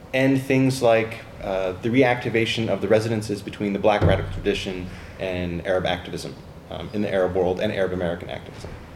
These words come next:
which come into view in a different way or seem to, uh, come into view in a different way in the wake of the Arab uprisings. Uh,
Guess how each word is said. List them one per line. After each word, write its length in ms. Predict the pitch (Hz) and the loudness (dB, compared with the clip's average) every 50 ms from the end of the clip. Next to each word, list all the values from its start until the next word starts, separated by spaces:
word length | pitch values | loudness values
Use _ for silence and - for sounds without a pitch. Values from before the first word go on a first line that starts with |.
| - - - - - - - - | -12 -10 -8 -8 -8 -8 -8 -6
which 360 | 92 90 87 - - - 110 101 - - | -4 -4 -4 -4 -6 -6 -6 -8 -8 -2
come 160 | - 104 98 | -2 0 0
into 180 | 95 95 98 | 0 -2 -6
view 220 | 90 95 104 107 104 | -6 -2 0 0 0
in 60 | 98 | 0
a 40 | 87 | 2
different 340 | 90 98 - - 92 87 92 | 0 0 0 -2 -6 -6 -2
way 360 | 90 92 95 87 80 71 - | 2 2 4 2 2 -2 -4
or 100 | - 82 | -6 -8
seem 400 | - - - - 123 120 117 113 | -6 -6 -4 -2 -2 0 -2 -2
to, 120 | 113 - - - - - - - | -4 -6 -10 -12 -14 -14 -8 -6
uh, 220 | 92 82 85 92 - - | -6 -6 -6 -8 -10 -6
come 140 | - 107 95 | -4 -4 -4
into 140 | 90 90 | -4 -6
view 180 | 85 92 98 95 | -6 -4 -4 -2
in 60 | 90 | -2
a 60 | 87 | -2
different 320 | 85 90 87 - - - 92 | -4 -6 -6 -6 -10 -4 -2
way 240 | 90 85 80 71 - - - - - - - - - - - - - - - | -2 -2 -2 -2 -8 -12 -16 -16 -16 -14 -14 -14 -14 -14 -16 -16 -18 -12 -10
in 80 | 87 87 | -6 -4
the 60 | 90 | 0
wake 240 | 90 104 95 - - | 0 0 0 0 -2
of 80 | 78 73 | -8 -8
the 100 | - - | -4 -4
Arab 200 | 82 80 78 - | -4 -4 -4 -4
uprisings. 600 | 87 87 - 92 - - - - - 165 170 - - - - - | -8 -8 -8 -10 -10 -10 -10 -4 0 0 0 0 -2 -8 0 4
Uh, 120 | 123 | 4